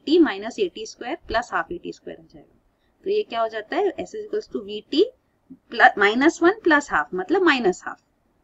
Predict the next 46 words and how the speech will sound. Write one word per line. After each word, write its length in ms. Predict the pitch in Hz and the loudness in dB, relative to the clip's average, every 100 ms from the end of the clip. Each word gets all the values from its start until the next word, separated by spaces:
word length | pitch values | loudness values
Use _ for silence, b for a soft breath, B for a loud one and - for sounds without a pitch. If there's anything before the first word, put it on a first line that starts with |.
| _ - | _ -8
तो 120 | 427 415 | -2 2
माइनस 360 | 220 240 269 - | 2 2 -2 2
हाफ 180 | 170 - | 0 0
ए 100 | - | -8
टी 80 | 170 | -10
स्क्वायर 240 | - - - | -12 -16 -14
हो 100 | - | -18
गया। 100 | - _ _ _ _ 320 | -20 _ _ _ _ -12
हम्म। 120 | 381 _ _ _ _ _ _ _ _ - | -12 _ _ _ _ _ _ _ _ -8
तो 80 | |
ये 300 | 240 185 247 269 | -8 -8 -6 -4
actually 420 | 240 - 269 285 | -4 -4 -4 -2
क्या 140 | 247 262 | 2 2
है? 280 | 254 254 | 0 0
मतलब 300 | 302 233 277 247 | 0 0 -6 -2
ये 140 | 262 | -2
actually 360 | 240 302 294 311 | -2 -2 2 4
हमने 220 | 247 269 | 4 0
अब 120 | - - | -2 -6
तक 80 | 269 | -8
जो 140 | 302 | -8
किया 260 | - 294 339 | -8 -4 0
वो 100 | 403 | -2
स्टैंडर्ड 520 | - 208 214 254 277 - _ 170 | 0 0 2 0 -2 -6 _ -18
है। 120 | - _ _ _ - | -18 _ _ _ -16
न्यूटन्स 360 | 233 240 277 - | -14 -4 -4 -2
फर्स्ट 260 | 247 262 | 0 0
इक्वेशन, 360 | 277 277 285 294 | -2 -6 -2 -2
सेकंड 280 | 269 262 269 | -2 -4 -4
इक्वेशन 340 | 269 269 269 | -4 -4 -2
हमको 200 | 269 269 | -4 -2
already 400 | 240 180 233 294 285 | 0 0 0 -4 -2
पता 220 | - 202 | -6 -4
है, 100 | 311 | -2
लेकिन 260 | 294 285 | -2 -2
न्यूटन 280 | 262 220 269 | -2 -2 -4
सेकंड 360 | 294 - - 285 | -2 -4 -2 -2
इक्वेशन 400 | 277 262 277 269 | -2 -4 -2 0
को 100 | 339 | 0
अलग 300 | - 262 - | 0 0 0
तरीके 300 | 302 294 302 | 0 0 0
से 100 | 302 | -2
भी 60 | 277 | -2
लिख 160 | 214 | -4
सकते 320 | - - - | -4 -16 -16
हैं। 140 | - | -20